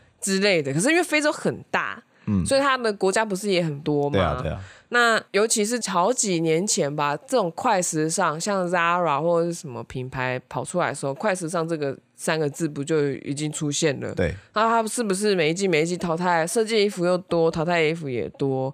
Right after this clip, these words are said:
Speaker 2: 嗯。
Speaker 1: 然后大家穿一穿之后，一季一季的买，一季一季的丢，那些衣服多到爆炸。你知道他其实是有冲击到有一些接收这些二手衣的国家，他们是没有工作机会的。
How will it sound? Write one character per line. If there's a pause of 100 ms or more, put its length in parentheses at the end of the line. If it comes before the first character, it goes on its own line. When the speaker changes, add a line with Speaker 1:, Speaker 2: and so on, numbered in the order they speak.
Speaker 2:
嗯。
Speaker 1:
然
后
大
家
穿
一
穿
之
后，
一
季
一
季
的
买，
一
季
一
季
的
丢， (600)
那
些
衣
服
多
到
爆
炸。
你
知
道
他
其
实
是
有
冲
击
到
有
一
些
接
收
这
些
二
手
衣
的 (160)
国
家，
他
们
是
没
有
工
作
机
会
的。